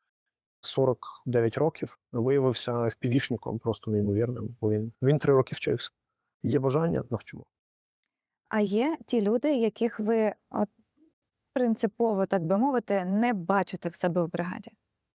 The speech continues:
Speaker 1: Напився, збив людину, хоче уникнути відповідальності. Дякую, не потрібно. Ну, і ми не беремо людей, які мали проблеми з наркотиками.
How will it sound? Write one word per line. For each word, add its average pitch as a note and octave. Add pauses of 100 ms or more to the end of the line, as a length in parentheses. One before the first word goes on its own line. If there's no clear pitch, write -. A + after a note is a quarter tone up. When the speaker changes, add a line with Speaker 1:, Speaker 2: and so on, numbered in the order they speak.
(520)
Speaker 1:
Напився, C#3+
збив C3+
людину, D3 (1080)
хоче D3
уникнути B2+
відповідальності. G#2+ (160)
Дякую, A2
не B2
потрібно. A2+
Ну, F3+
і E3+
ми E3
не E3+
беремо D3
людей, C3+
які B2+
мали B2
проблеми A#2+
з G#2
наркотиками. -